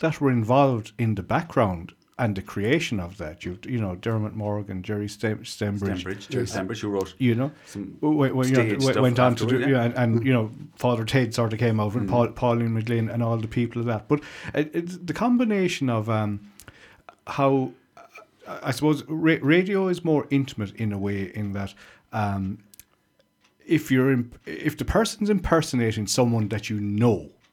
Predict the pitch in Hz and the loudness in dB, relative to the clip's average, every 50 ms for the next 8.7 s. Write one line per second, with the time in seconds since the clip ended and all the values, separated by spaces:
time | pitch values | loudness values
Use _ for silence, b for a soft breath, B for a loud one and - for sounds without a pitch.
0 | _ - 120 113 107 104 104 98 107 113 120 113 110 107 - 123 127 139 123 123 | _ 0 2 2 2 2 0 -2 -2 -2 -2 -2 -2 -2 -2 0 0 0 0 0
1 | 113 117 113 110 104 101 101 101 104 110 107 101 95 92 92 92 - - 107 104 | 0 0 0 0 0 -2 -2 -2 0 0 0 0 -2 -4 -8 -10 -10 -10 -8 -8
2 | - - 101 95 - - 95 92 95 92 90 - 104 92 87 87 B B B B | -6 -6 -8 -8 -8 -10 -10 -8 -8 -10 -8 -8 -6 -6 -6 -8 B B B B
3 | B B B 113 110 110 120 123 120 117 123 120 110 131 131 127 127 - 127 123 | B B B -4 -2 0 0 0 0 0 0 0 0 0 -2 -4 -4 -6 -6 -6
4 | - - 127 135 147 151 139 131 - 120 104 104 110 110 - - 190 233 226 - | -6 -2 2 4 4 4 4 2 0 -4 -4 -4 -6 -4 -2 0 0 0 0 0
5 | 185 135 113 - 156 143 127 127 110 107 - 113 104 101 98 98 98 117 117 113 | -2 -2 0 2 2 2 2 0 -2 -2 -2 -2 -2 -2 -4 -4 -2 0 0 2
6 | 107 101 - - 107 95 98 101 98 98 104 104 - - - - - - - B | 0 0 -2 -4 -6 -6 -6 -4 -4 -4 -4 -4 -6 -8 -12 -12 -12 -14 -18 B
7 | B B B B B B B 113 117 110 104 B B B B B B - 131 120 | B B B B B B B 2 2 2 2 B B B B B B -2 0 0
8 | 113 104 98 104 - - 113 107 107 107 101 98 98 104 | 0 0 -2 -4 -4 -2 0 0 0 0 -2 -2 -4 -6